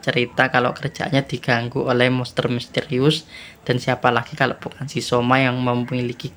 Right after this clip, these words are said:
Gav merah, guys. Dan gara-gara itu si Soma itu nggak bisa dijadiin bumbu, dan cuma ibunya doang yang bisa dijadiin bumbu.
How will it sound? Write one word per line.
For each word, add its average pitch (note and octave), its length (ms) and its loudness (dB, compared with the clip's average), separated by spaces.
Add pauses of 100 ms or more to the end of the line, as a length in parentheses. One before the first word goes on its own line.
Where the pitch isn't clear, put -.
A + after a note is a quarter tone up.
Gav - 240 -2
merah, A#2 400 -2
guys. - 400 -12 (720)
Dan B2 160 2
gara-gara A#2+ 480 2
itu D3 480 0
si E3 160 -4
Soma C3 400 0
itu E3 80 0
nggak - 160 -2
bisa B2+ 160 0
dijadiin - 480 -6
bumbu, A#2+ 400 -2
dan A#2+ 240 -6
cuma A#2+ 160 -4
ibunya B2 400 -2
doang B2+ 240 0
yang A#2 160 -2
bisa - 160 -8
dijadiin - 480 -8
bumbu. - 560 -6